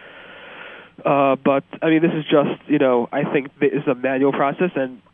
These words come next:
I think Danny afterwards at Spin went ahead and commented and saying, "Yes, this is what Google told us they're gonna do, and they're currently using a manual method to determine this, and hopefully in the future,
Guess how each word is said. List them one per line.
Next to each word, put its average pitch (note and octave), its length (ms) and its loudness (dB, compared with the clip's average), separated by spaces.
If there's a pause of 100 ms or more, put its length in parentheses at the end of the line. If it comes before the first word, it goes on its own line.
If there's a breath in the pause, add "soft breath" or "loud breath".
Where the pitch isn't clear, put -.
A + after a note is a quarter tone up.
(120)
I C3+ 220 -4
think C3 200 -4
Danny C3+ 540 -4
afterwards C#3+ 440 -2
at A#2+ 100 -10
Spin C#3+ 320 2
went B2+ 140 0
ahead C3 180 -4
and A#2 100 -4
commented C3 380 -2
and A#2+ 140 -14
saying, B2+ 180 -2
"Yes, C#3 260 0
this B2+ 80 -6
is B2+ 60 -8
what B2+ 100 -2
Google B2 200 -2
told D#3 280 4
us C3+ 80 -4
they're B2+ 80 0
gonna A#2 140 0
do, A#2+ 200 2
and A#2+ 80 2
they're A#2+ 80 2
currently A#2+ 420 0
using C3+ 380 2
a A#2 40 -2
manual B2 420 0
method A#2 300 -4
to - 80 -6
determine C#3+ 400 2
this, B2 220 0
and A2+ 180 -6
hopefully C#3 340 -2
in B2 40 0
the - 180 -4
future, C#3+ 500 2